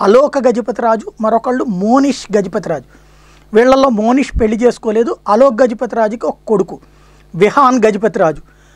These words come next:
అలియాస్ సిద్ధార్థ. తల్లి ఉత్తరప్రదేశ్కి చెందిన మహిళ, విడాకులు అయితే తీసుకున్నది, but ఆ కుటుంబం వారసత్వ హక్కులు కానీ గౌరవాలు కానీ ఎప్పుడూ అడగలేదు. అదే సందర్భంలో,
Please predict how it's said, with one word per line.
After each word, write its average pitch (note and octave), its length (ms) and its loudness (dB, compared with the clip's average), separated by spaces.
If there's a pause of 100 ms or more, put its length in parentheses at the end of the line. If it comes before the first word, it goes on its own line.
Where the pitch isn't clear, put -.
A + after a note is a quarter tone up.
(120)
అలియాస్ A#3+ 400 2
సిద్ధార్థ. F#3+ 400 0 (400)
తల్లి B3+ 180 2
ఉత్తరప్రదేశ్కి B3 720 -2
చెందిన G#3 160 -4
మహిళ, G3+ 340 -4 (600)
విడాకులు C4 400 2
అయితే A#3+ 200 0
తీసుకున్నది, A3+ 640 -2 (320)
but C4 200 0
ఆ B3 40 2
కుటుంబం B3+ 460 0
వారసత్వ A#3+ 500 0
హక్కులు A#3 240 -4
కానీ A#3 300 -2
గౌరవాలు A3 440 2
కానీ A3 240 -4 (580)
ఎప్పుడూ A3 240 2
అడగలేదు. G3+ 360 2 (1120)
అదే B3 220 4
సందర్భంలో, B3 720 0